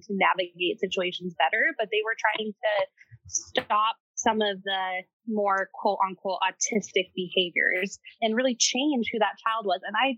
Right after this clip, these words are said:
I didn't want that. I want my kids to be who they are. We love our children and who they are. One of my children stems, but it's not a harmful stem. And so I don't want that change because I know it's comforting to him. So for me, it was a lot about asking,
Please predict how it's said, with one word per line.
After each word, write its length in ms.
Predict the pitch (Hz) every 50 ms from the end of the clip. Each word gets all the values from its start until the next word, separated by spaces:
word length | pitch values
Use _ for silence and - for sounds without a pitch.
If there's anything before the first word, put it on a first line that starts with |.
| - _
I 160 | - 254 277 226
didn't 260 | - 269 277 262 - 202
want 220 | 196 196 190 - _ -
that. 220 | 156 - - - - -
I 140 | 220 220 220 220
want 240 | 214 220 220 233
my 140 | 233 240 233 202 -
kids 300 | - 208 196 190 190 -
to 100 | - 202
be 160 | 185 196 196
who 140 | 196 202 202
they 100 | - -
are. 240 | - 170 170 175 180
We 160 | 185 202 196 185
love 160 | 180 175 190 190
our 160 | 180 175 180 -
children 480 | - 196 185 175 180 175 170 180 180 - _ -
and 140 | 214 196 185
who 140 | - 196 180
they 100 | 175 170
are. 260 | - - 165 175 196 220 - _ _ -
One 300 | 226 214 214 208 202 214
of 80 | 208
my 180 | 202 208 208 208 -
children 580 | - 214 202 196 202 196 190 185 190 190 196 - _
stems, 800 | - - - - - 208 - 185 170 165 190 240 294 330 349 - 240 202
but 160 | - 226 -
it's 220 | 233 240 - _
not 180 | - 226 208 208 -
a 80 | 226 226
harmful 400 | 240 269 302 311 - 262 233 220
stem. 340 | - - 233 - - - 185
And 160 | 202 208 196
so 160 | - 220 214 208 202 -
I 140 | - 220 220
don't 160 | 226 233 240
want 160 | 262 285 277 -
that 160 | 254 214 -
change 380 | - - 214 180 175 175 190 -
because 240 | - 214 226 202 214
I 60 | 214
know 100 | 214 208 214
it's 100 | 214 _ - - -
comforting 400 | 311 330 - - 220 190 175 175 175 -
to 80 | 185 180
him. 320 | 175 170 156 - 170 190 - - - - -
So 160 | - 262 262 247
for 100 | - 285
me, 240 | 262 240 226 226 262
it 80 | 285 247
was 160 | 277 269 262
a 80 | 269
lot 320 | 247 226 220 196 196 247 - -
about 300 | - 196 220 208 202 196 -
asking, 640 | 196 196 202 - _ - 226 214 202 190 185 190